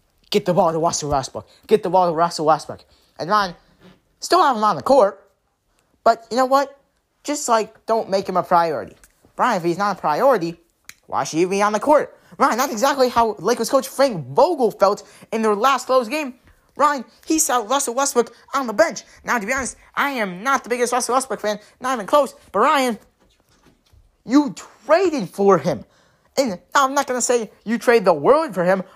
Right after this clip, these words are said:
but you traded some good young talent for this man. You traded some first round picks. Ryan, is this Lakers team,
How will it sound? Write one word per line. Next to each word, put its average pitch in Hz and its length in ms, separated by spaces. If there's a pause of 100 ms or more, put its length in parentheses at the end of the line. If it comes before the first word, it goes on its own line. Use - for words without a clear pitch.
(120)
but 262 80
you 285 160
traded 269 400 (180)
some 202 600
good 285 340 (120)
young 262 280 (160)
talent 277 400
for - 100
this 233 180
man. 254 300
You 247 80
traded 269 420
some 254 280
first 311 320 (160)
round 285 340 (220)
picks. - 340 (560)
Ryan, 285 420 (1160)
is 190 140
this 269 280
Lakers 220 460
team, 269 280